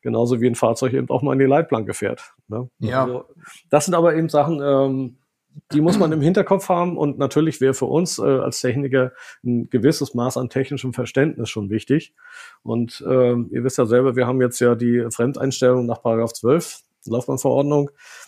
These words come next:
Speaker 1: Da sehen wir schon zu, äh, im technischen Bereich, dass wir jemanden, äh, bekommen können,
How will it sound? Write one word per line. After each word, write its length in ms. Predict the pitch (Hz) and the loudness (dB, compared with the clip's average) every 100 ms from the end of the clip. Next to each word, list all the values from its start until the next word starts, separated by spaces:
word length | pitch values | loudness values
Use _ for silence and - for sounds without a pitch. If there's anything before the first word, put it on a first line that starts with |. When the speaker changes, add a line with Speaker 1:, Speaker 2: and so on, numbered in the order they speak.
| _ _ | _ _
Speaker 1:
Da 160 | 117 123 | 2 4
sehen 180 | 147 151 | 4 2
wir 80 | |
schon 220 | 147 143 131 | 2 2 2
zu, 340 | 143 139 - | 2 2 2
äh, 240 | 135 127 | 2 2
im 100 | 127 | 2
technischen 380 | 127 131 127 131 | 0 0 0 -2
Bereich, 280 | 117 117 117 | 0 2 0
dass 200 | 127 - | -2 -2
wir 80 | 117 | 0
jemanden, 460 | 120 117 107 117 117 | 2 0 -2 -4 -2
äh, 140 | 113 | -2
bekommen 460 | 110 123 123 120 123 | -2 0 2 2 2
können, 360 | 123 120 117 | 2 2 0